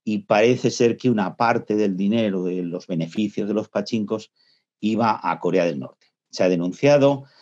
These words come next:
parece ser, claro, pues el régimen de Corea del Norte, obviamente, sabiendo que hay familiares ahí, obviamente es una forma de presionar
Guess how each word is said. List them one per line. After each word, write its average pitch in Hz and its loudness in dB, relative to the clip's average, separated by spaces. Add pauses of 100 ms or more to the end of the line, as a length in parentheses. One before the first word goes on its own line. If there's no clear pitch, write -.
(140)
parece 98 0
ser, 135 2
claro, 147 4
pues 95 -4
el 95 2
régimen 104 2
de 92 0
Corea 98 0
del 95 0
Norte, 107 0
obviamente, 98 -2
sabiendo 104 0
que 104 -4
hay 101 0
familiares 95 -2
ahí, 98 -2 (340)
obviamente 95 0
es - -10
una 87 -6
forma 92 -4
de 82 -8
presionar 85 -6